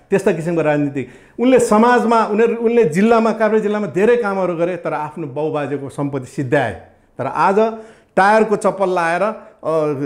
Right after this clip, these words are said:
राजनीतिमा आएकाहरू करोडौँ करोडौँ एकदम धुमधामसँग पैसा कमाएर अथाह पैसा विदेशमा पनि राखेको सुन्छु म। त्यस कारण म उहाँहरूलाई मान्दिनँ क्या। अनि तपाईँले किन मलाई यसमा पर्यो भन्नु, भन्नु भन्दाखेरि त्यही त,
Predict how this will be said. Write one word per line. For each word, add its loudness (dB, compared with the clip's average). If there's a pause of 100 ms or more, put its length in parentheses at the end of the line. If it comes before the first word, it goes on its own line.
(120)
राजनीतिमा 2
आएकाहरू 0
करोडौँ 4
करोडौँ 2
एकदम -2
धुमधामसँग 0
पैसा -6
कमाएर -2 (460)
अथाह 2
पैसा -2
विदेशमा -2
पनि -4
राखेको -4
सुन्छु -12
म। -12
त्यस -12
कारण -4
म -2
उहाँहरूलाई -2
मान्दिनँ -6
क्या। -8 (260)
अनि 0
तपाईँले 4
किन 0
मलाई 4
यसमा 2
पर्यो 0
भन्नु, -6
भन्नु -6
भन्दाखेरि -6 (420)
त्यही 4
त, -2